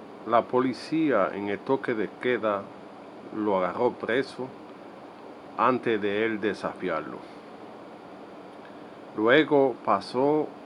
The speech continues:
a correr motores y se convirtió en un líder donde todos los muchachos con sobrepeso lo desafiaban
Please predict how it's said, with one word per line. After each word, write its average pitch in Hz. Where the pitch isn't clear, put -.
a 101
correr 117
motores 113
y 117
se 120
convirtió 113
en 127
un 143
líder 139
donde 110
todos 147
los 120
muchachos 117
con 107
sobrepeso 110
lo 110
desafiaban 120